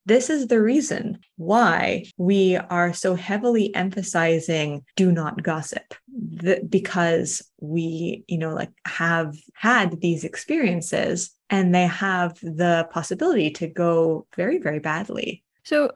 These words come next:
Speaker 2: I think this, you know, this brings up an interesting point. Do people think of solar punk as being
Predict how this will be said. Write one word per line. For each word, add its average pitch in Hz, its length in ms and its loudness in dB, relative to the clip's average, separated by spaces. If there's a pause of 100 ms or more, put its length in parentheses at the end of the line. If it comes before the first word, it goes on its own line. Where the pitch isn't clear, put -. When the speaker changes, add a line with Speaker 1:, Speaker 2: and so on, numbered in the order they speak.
Speaker 2:
I 277 120 6
think 320 360 -2
this, 269 280 0 (240)
you 247 80 2
know, 233 140 6
this 247 220 0
brings 233 220 4
up 220 140 4
an 202 120 0
interesting 180 520 -4
point. 165 480 -2 (480)
Do 214 320 8
people 208 480 6
think 196 400 6
of 165 160 0
solar 247 360 6
punk 160 300 0
as 170 100 2
being 165 360 0